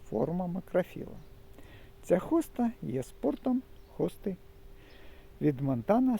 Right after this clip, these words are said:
Species. Вона має дуже великий розмір. Згідно з заявленою, має бути заввишки вісімдесят сантиметрів,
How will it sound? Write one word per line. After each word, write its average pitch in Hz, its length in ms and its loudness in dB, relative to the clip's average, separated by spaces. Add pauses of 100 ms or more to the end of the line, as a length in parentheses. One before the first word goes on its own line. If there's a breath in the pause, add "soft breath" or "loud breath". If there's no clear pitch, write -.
Species. - 600 -4 (600 loud breath)
Вона 214 280 6
має 185 320 4
дуже 247 480 0 (120)
великий 123 500 -2
розмір. 127 520 -6 (400)
Згідно 151 600 -2 (160)
з 131 40 -10
заявленою, 135 840 2 (140)
має 131 260 2
бути 147 400 -2 (340 loud breath)
заввишки 147 600 2
вісімдесят 135 800 -2
сантиметрів, 160 720 -4